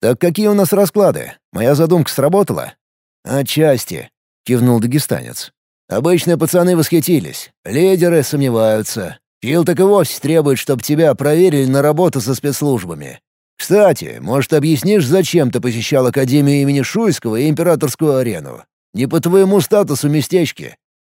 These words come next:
Ты следишь за мной?» «А чего ты ожидал? Что мы просто так впустим аристократов в свои ряды?» — усмехнулся Аслан.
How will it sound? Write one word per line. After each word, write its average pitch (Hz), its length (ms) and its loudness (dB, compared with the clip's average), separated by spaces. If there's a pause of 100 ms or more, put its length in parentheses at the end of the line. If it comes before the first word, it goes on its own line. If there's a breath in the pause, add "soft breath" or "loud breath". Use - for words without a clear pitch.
Ты 98 120 -6
следишь 120 500 -2
за 175 140 0
мной?» 82 300 -6 (420)
«А 113 180 -2
чего 175 280 2
ты 185 100 2
ожидал? 156 580 2 (140)
Что 147 280 2
мы 160 140 2
просто 160 380 0
так 165 280 2
впустим 170 460 2
аристократов 160 640 0
в - 40 -8
свои 160 240 2
ряды?» — 170 420 2 (480)
усмехнулся 120 640 -2
Аслан. 76 400 -2